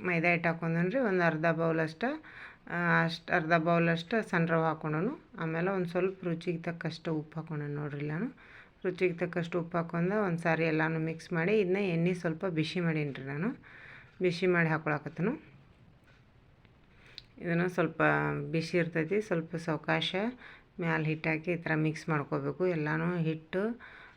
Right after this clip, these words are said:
ರವೆ, ಆಮೇಲೆ ಎಣ್ಣೆ ಎಲ್ಲ ಮಿಕ್ಸ್ ಆಗುವಂಗೆ ಕರೆಕ್ಟಂಗೆ ಎಲ್ಲ ಮಿಕ್ಸ್ ಮಾಡ್ಬೇಕ್ರಿ ಒಂದು ಸಾರಿ. ಮಿಕ್ಸ್ ಮಾಡ್ಕೊಂಡು ಸ್ವಲ್ಪ ಸ್ವಲ್ಪ ನೀರು ಹಾಕಿ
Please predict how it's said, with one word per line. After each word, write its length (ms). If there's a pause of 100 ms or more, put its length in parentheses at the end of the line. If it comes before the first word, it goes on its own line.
ರವೆ, 320 (200)
ಆಮೇಲೆ 680
ಎಣ್ಣೆ 260
ಎಲ್ಲ 300
ಮಿಕ್ಸ್ 300
ಆಗುವಂಗೆ 460 (520)
ಕರೆಕ್ಟಂಗೆ 520
ಎಲ್ಲ 140
ಮಿಕ್ಸ್ 340
ಮಾಡ್ಬೇಕ್ರಿ 440
ಒಂದು 180
ಸಾರಿ. 460 (3500)
ಮಿಕ್ಸ್ 300
ಮಾಡ್ಕೊಂಡು 600
ಸ್ವಲ್ಪ 240
ಸ್ವಲ್ಪ 400
ನೀರು 320
ಹಾಕಿ 420